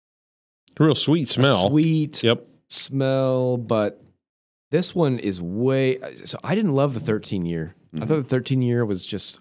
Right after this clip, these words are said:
Speaker 2: okay.
Speaker 1: Okay. So I got a good question for all y'all.
Speaker 2: <clears throat> Fifteen-year is awesome.
Speaker 1: Fifteen-year is amazing. It's good. No, I,
Speaker 2: Yeah.
Speaker 1: I like, I love it. How many whiskeys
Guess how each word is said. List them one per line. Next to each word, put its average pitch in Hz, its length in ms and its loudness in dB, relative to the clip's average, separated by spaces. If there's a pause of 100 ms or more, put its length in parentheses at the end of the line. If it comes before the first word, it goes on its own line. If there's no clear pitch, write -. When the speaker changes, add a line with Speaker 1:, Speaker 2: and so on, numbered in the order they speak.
Speaker 2:
okay. 101 400 0
Speaker 1:
Okay. 120 240 0 (320)
So 131 120 -2
I 123 40 2
got 123 140 2
a - 20 -2
good 113 160 -2
question 117 300 0
for 104 200 2
all 104 140 4
y'all. 135 200 2 (340)
Speaker 2:
<clears throat> - 260 4
Fifteen-year 185 640 4
is 95 160 -2 (160)
awesome. 113 400 0 (100)
Speaker 1:
Fifteen-year 156 560 6
is 107 180 6
amazing. 92 420 2 (100)
It's 113 160 2
good. 95 340 2
No, 110 100 6
I, 113 140 6
Speaker 2:
Yeah. 123 140 0
Speaker 1:
I 113 60 6
like, 98 320 2
I 98 80 2
love 92 220 0
it. - 80 -8 (680)
How 180 160 4
many 233 280 4
whiskeys 135 600 2